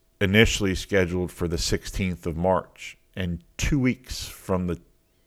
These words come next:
date that we were supposed to go, I get a phone call from a member of Congress who tells me that, uh, congressional leadership has changed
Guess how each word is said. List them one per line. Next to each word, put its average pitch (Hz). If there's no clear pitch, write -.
date 101
that -
we 92
were 95
supposed -
to 90
go, 85
I 92
get 98
a -
phone 87
call 85
from 87
a 85
member 92
of 82
Congress 82
who 101
tells 98
me 95
that, 85
uh, 92
congressional 98
leadership 92
has 85
changed 92